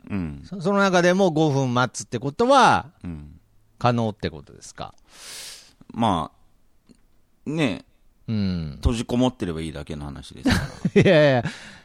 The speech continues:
Speaker 2: え、一応、その、「入ってます」とか言うんですか？
Speaker 1: あ、それはもちろん言うよ。
Speaker 2: ああ、それは言うんですね。
Speaker 1: うん。
Speaker 2: ああ。
Speaker 1: まあ、そんなシチュエーションになったことないけど。
Speaker 2: ああ、そこまでせ-、あの、なんか、<laughs> だか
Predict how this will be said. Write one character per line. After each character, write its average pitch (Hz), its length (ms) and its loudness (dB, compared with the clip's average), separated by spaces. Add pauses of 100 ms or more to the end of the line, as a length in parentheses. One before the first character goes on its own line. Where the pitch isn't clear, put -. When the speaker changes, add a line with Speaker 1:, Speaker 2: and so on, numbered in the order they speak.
(160)
Speaker 2:
え、 196 180 2
一 196 200 2
応、 247 200 6
そ 214 140 4
の、 208 180 4
「入 226 140 6
っ - 40 0
て 220 120 4
ま 214 240 4
す」 - 100 -6
と 196 80 2
か 160 160 4
言 117 200 0
う 104 40 -4
ん 78 100 -10
で - 60 -20
す - 120 -18
か？ - 200 -18 (320)
Speaker 1:
あ、 156 280 0
そ 190 100 -4
れ 180 80 0
は 160 40 0
も 143 120 0
ち 135 100 -12
ろ 117 100 -2
ん 90 80 -2
言 82 120 -4
う 73 100 -10
よ。 - 200 -20
Speaker 2:
あ 160 340 4
あ、 139 60 4
そ 254 100 4
れ 294 60 6
は 269 100 6
言 170 220 4
う 143 40 2
ん 92 100 -2
で - 60 -18
す - 120 -18
ね。 151 140 -2
Speaker 1:
う 220 60 -4
ん。 80 300 -14 (260)
Speaker 2:
あ 85 640 -2
あ。 - 20 -6
Speaker 1:
ま 143 80 -4
あ、 - 20 -12
そ 185 140 -8
ん 220 80 -4
な 220 80 -4
シ - 120 -16
チ 196 80 -4
ュ - 20 2
エ - 40 2
ー - 20 0
シ 185 80 -4
ョ 170 40 -2
ン - 20 -2
に 139 60 0
な 170 80 -2
っ 185 60 -6
た - 100 -6
こ 85 80 -8
と - 100 -12
な 98 160 -4
い 85 80 -6
け 65 140 -16
ど。 71 200 -12
Speaker 2:
あ 120 200 4
あ、 110 80 2
そ 123 100 -2
こ 160 160 0
ま 156 180 4
で 135 460 4
せ-、 127 260 -4
あ 113 160 -2
の、 104 520 0
な 113 100 -2
ん 82 40 -4
か、 - 420 -6
<laughs> - 0 -
だ - 80 -4
か - 60 -4